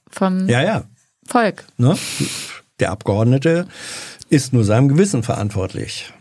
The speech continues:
Speaker 1: Und
Speaker 2: Steht
Speaker 1: das hat auch einen großen
Speaker 2: Ne?
Speaker 1: Charme.
Speaker 2: Steht, glaub ich, im Grundgesetz. Ähm, was hältst du von den sogenannten Klimaklebern? Sind die radikal genug? Oder zu radikal? <laughs>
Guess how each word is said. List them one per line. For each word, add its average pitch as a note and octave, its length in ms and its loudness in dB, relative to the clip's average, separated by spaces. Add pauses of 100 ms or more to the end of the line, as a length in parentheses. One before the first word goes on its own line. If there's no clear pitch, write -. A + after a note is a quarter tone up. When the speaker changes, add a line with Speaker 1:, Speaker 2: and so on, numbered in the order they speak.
(120)
Speaker 1:
Und - 80 -16
Speaker 2:
Steht G3 200 -2
Speaker 1:
das G3 160 0
hat G3+ 320 -2
auch A3 220 0
einen G3 260 -2
großen G#3+ 340 -2
Speaker 2:
Ne? A#3+ 60 0
Speaker 1:
Charme. E3+ 580 0
Speaker 2:
Steht, G2+ 300 -4
glaub A2 220 -2
ich, G#2+ 80 -2
im G#2 120 0
Grundgesetz. G#2+ 580 -4 (540)
Ähm, G#2+ 920 2
was D3+ 280 -2
hältst G#3+ 260 -4
du F3+ 80 0
von D#3 240 2
den C#3+ 180 2
sogenannten D3 480 2
Klimaklebern? G2+ 1040 -2
Sind D3+ 240 2
die D3 80 2
radikal A2+ 520 0
genug? D3 380 -2 (720)
Oder F#2 220 -2
zu - 140 -2
radikal? - 520 0 (920)
<laughs> - 280 0